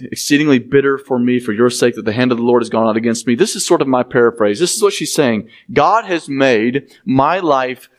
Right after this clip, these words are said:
miserable. God has made my life miserable. And if you come with me,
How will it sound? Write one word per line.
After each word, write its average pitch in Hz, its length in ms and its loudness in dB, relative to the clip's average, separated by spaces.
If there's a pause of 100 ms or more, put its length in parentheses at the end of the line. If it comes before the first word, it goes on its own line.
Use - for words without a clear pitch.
(160)
miserable. 117 960 -2 (1040)
God 196 320 4
has 185 120 -4
made 175 160 0
my 147 160 2
life 151 280 0
miserable. 139 600 0
And 117 80 0
if 120 140 -6
you 226 140 2
come 208 300 0
with 196 180 -8
me, 180 400 -2